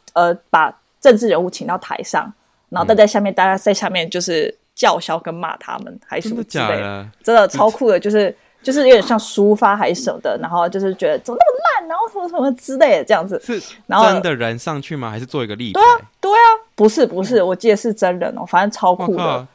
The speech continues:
Speaker 2: 太屌了。
Speaker 1: 那时候就觉得有趣，但我忘记详细的情形。如果就是听众，呃，
Speaker 2: 嗯。
Speaker 1: 可能在德国留过学或者有参与过，可以直接纠正我之类。我只是就是，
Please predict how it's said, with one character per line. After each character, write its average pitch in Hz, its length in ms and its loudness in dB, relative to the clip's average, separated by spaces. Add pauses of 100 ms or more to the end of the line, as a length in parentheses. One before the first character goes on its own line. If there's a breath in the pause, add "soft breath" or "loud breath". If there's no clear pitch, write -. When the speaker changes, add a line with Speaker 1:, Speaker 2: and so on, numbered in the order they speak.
Speaker 2:
太 170 160 -10
屌 - 160 -6
了。 220 40 2
Speaker 1:
那 269 60 0
时 269 60 6
候 233 40 8
就 220 80 6
觉 202 120 2
得 170 60 4
有 165 140 2
趣， - 160 -8
但 370 160 4
我 254 80 6
忘 262 160 4
记 269 140 -2
详 202 260 -6
细 202 220 -4
的 170 60 -4
情 170 200 -12
形。 - 160 -16
如 190 120 2
果 185 260 6
就 190 100 -10
是 190 60 -6
听 190 260 -6
众， 202 240 -2 (360 soft breath)
呃， 170 200 0
Speaker 2:
嗯。 - 40 -4
Speaker 1:
可 - 60 -12
能 170 100 -4
在 190 100 0
德 170 180 -4
国 185 160 -2
留 175 120 4
过 208 120 2
学 208 160 -2
或 185 160 0
者 190 80 -4
有 - 80 -2
参 165 240 -2
与 180 80 -6
过， 175 220 -4
可 170 160 0
以 165 140 0
直 196 180 0
接 208 100 6
纠 190 220 4
正 196 180 4
我 - 140 -2
之 185 160 -8
类。 170 140 2
我 175 100 2
只 180 160 0
是 202 80 6
就 202 80 -2
是， 196 260 0